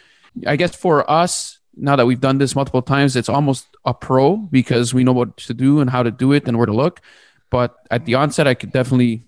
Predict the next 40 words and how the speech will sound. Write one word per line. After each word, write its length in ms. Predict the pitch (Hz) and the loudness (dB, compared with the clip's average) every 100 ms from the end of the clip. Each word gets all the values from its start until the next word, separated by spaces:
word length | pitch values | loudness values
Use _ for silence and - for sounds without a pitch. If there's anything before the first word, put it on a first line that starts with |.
| - | -6
you 80 | 120 | -4
know, 240 | 107 104 - | -4 -6 -4
go 120 | 127 | -2
back 220 | 120 127 - | -2 -4 -4
to 100 | 113 | 0
where 180 | 120 | 2
I 40 | 113 | 2
was 240 | 120 117 | 2 0
when 180 | 120 101 | -2 -4
the 60 | 98 | -4
first 240 | - 131 | -4 -2
time 100 | 123 | 2
I 40 | 117 | 2
was 120 | 117 | 2
looking 240 | 117 110 | 0 0
at 80 | 104 | 0
this. 240 | 110 110 - | -2 -2 -2
And 140 | 120 | 0
it 80 | 127 | 2
is 140 | 131 | 0
a 40 | 117 | -2
con. 300 | - 107 90 | -4 -4 -6
It's 140 | - | -4
something 260 | 123 123 117 | -4 0 -2
that's 180 | 113 | -4
very, 420 | 120 120 131 131 123 | -8 -2 0 2 0
very 440 | 117 117 113 113 - _ _ _ - | 2 2 0 -4 -14 _ _ _ -6
difficult 500 | 127 147 127 127 120 | -2 0 0 0 -2
to 100 | 120 | -2
do 240 | 123 127 110 | 2 2 2
if 140 | - | 0
you're 80 | 117 | -4
faced 280 | 123 120 120 | -2 -2 -2
with 100 | 113 | -4
it 60 | |
the 80 | 110 | -6
first 300 | - 110 - | -6 -6 -6
couple 240 | 107 - | -10 -10
of 60 | - | -10
times. 460 | 120 110 113 - | -8 -8 -10 -16